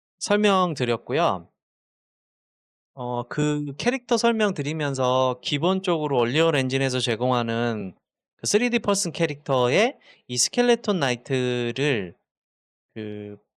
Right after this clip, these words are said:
로 바꿔서 게임 플레이까지 하는 것까지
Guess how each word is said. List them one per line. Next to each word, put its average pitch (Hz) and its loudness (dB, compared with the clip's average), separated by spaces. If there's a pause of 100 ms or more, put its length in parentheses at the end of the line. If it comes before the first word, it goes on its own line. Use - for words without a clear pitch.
(300)
로 143 2
바꿔서 135 2 (140)
게임 214 0
플레이까지 139 0
하는 156 -6
것까지 113 -8